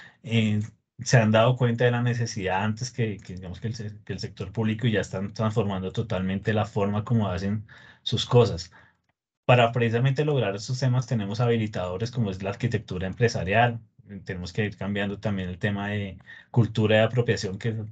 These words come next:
que es lo que hemos venido hablando en esta charla, la seguridad y la privacidad de la información, que es supremamente importante en el manejo de toda la información que tenemos en estos, en este tipo de proyectos. Los servicios ciudadanos digitales acá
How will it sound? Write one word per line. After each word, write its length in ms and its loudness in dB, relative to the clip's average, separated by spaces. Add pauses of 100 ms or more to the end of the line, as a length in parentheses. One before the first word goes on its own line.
(240)
que 80 -6
es 100 -6
lo 100 -8
que 180 2
hemos 180 -4
venido 300 0
hablando 280 0
en 100 2
esta 200 -2
charla, 500 0 (500)
la 120 4
seguridad 380 4
y 40 2
la 100 2
privacidad 380 4
de 60 -2
la 40 -4
información, 420 0
que 80 -8
es 60 -6
supremamente 800 2
importante 560 -4
en 80 0
el 100 2
manejo 380 -2
de 60 -2
toda 120 -4
la 60 -4
información 400 -2
que 160 -2
tenemos 420 -2
en 120 2
estos, 460 -8
en 80 -8
este 160 -8
tipo 240 -4
de 60 0
proyectos. 600 0 (460)
Los 180 6
servicios 420 6
ciudadanos 300 4
digitales 540 0
acá 460 -4